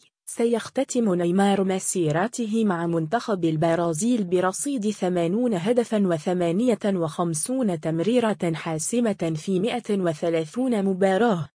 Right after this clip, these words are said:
وعلى الرغم من تتويجه بعديد الألقاب على مستوى الأندية، فإن اللقب الوحيد الذي حققه نيمار مع المنتخب البرازيلي كان كأس القارات سنة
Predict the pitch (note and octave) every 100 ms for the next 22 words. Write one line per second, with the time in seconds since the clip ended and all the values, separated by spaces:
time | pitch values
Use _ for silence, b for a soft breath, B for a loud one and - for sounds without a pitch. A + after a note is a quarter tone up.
0 | _ _ _ _ _ - G3+ F3+ F#3 G#3+
1 | F#3+ F#3+ C4+ B3+ G#3+ F#3+ F3+ F3 E3+ F#3+
2 | A#3+ B3 G#3+ G3 G3+ E3+ D#3 E3 F#3+ B3+
3 | F3+ D#3+ D#3+ E3 D#3 A#3+ B3 G3 F3 F3+
4 | F3+ D#3+ D#3+ D3+ - F3 E3 E3 G#3 G3+
5 | A3+ A3+ A#3+ - _ - - - A#3 A#3
6 | E3+ F3 A#3+ A3 F3+ D#3+ D#3+ D#3 C4+ B3
7 | F3 E3 A3 G#3 F#3+ - F3+ C#4 - A3
8 | G#3 F#3+ F3 F3 G3 G3 F#3+ F3 D#3+ E3
9 | D#3 D3+ A#3 A#3+ G3 F#3 E3 F3+ G3+ F3+
10 | E3+ D#3 D#3+ F3 A#3 G#3 F3 G3 F#3+ E3+
11 | D#3 A#3+ - E3+ D#3 F3 D#3+ E3 G#3+ A3
12 | F3 G3 C4 G#3+